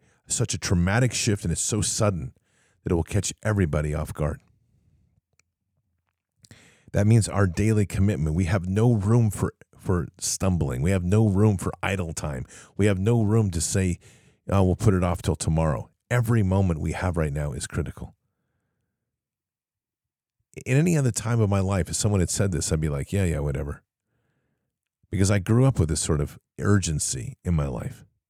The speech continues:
And I've told you those stories. Literally, e-, like, every Sunday, someone would decide it was a good idea after church to come up and tell us we were going to hell or something. And it was always,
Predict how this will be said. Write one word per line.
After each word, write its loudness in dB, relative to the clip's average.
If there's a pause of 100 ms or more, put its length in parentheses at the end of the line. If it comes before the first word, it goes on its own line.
(840)
And 2
I've 2
told 0
you 2
those -2
stories. -4 (280)
Literally, 2
e-, -8 (520)
like, -2
every 2
Sunday, -2
someone 2
would -2
decide -2
it 0
was 0
a 0
good 2
idea 0
after -4
church 0
to -6
come -2
up 0
and -4
tell 0
us -2
we 0
were -2
going 0
to -6
hell -4
or -4
something. -8 (640)
And 4
it 6
was 2
always, 2